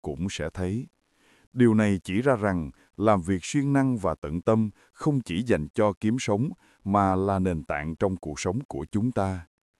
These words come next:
Sự tận tâm trong công việc bao gồm sự trung thực trong công việc, sự nghiêm túc trong từng chi tiết,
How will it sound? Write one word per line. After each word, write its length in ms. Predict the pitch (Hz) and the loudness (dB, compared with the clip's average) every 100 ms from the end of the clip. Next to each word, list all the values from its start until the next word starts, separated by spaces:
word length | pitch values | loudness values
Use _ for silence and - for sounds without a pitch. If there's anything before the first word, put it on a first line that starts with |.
| _ _ _ _ _ _ | _ _ _ _ _ _
Sự 260 | - - 95 | -8 -2 -2
tận 260 | - 87 | 0 -2
tâm 260 | 95 123 117 110 | 4 4 4 2
trong 180 | 120 | 2
công 160 | 110 120 | 4 2
việc 280 | 101 82 76 _ _ | 2 -6 -6 _ _
bao 180 | - 135 | 4 4
gồm 280 | 104 92 80 | 4 0 0
sự 200 | - 82 80 | -6 -8 -2
trung 180 | 139 120 | -2 0
thực 200 | 95 - _ | -4 -6 _
trong 240 | - 107 101 | 0 2 2
công 200 | - 113 | 2 0
việc, 300 | 95 78 64 _ _ _ _ - | 0 -6 -8 _ _ _ _ -14
sự 220 | - 85 | -4 0
nghiêm 300 | 101 120 113 | 4 4 4
túc 220 | - 180 _ - | 0 -2 _ -4
trong 260 | 110 101 | -2 -2
từng 300 | 90 90 76 67 | -4 -6 -6 -8
chi 200 | 98 95 | -4 0
tiết, 260 | 117 139 | 0 0